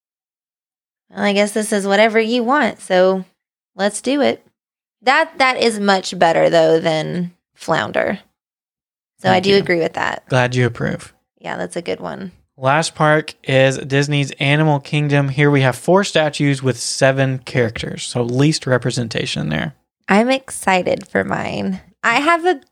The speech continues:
Speaker 1: great list.
Speaker 2: I barely made any changes.
Speaker 1: M-, I made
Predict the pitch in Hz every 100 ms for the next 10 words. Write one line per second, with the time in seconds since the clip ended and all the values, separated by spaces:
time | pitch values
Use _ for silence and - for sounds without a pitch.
0 | _ 180 180 170 - 175 151 180 - -
1 | - 131 180 143 135 135 147 143 131 127
2 | 131 127 - 123 139 175 - - _ _
3 | _ _ _ _ 226 220 - 220 220 240
4 | 240 233 220 214 214 220